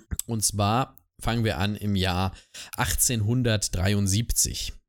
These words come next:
Achtzehnhundertdreiundsiebzig, äh, wirst du geboren im wunderschönen Örtchen, das ich nicht aussprechen kann.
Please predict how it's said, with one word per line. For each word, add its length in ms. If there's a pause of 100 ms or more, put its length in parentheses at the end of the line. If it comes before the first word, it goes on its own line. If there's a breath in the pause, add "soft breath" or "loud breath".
(260)
Achtzehnhundertdreiundsiebzig, 1080
äh, 260
wirst 260
du 100
geboren 640
im 380
wunderschönen 720
Örtchen, 540
das 160
ich 80
nicht 160
aussprechen 460
kann. 360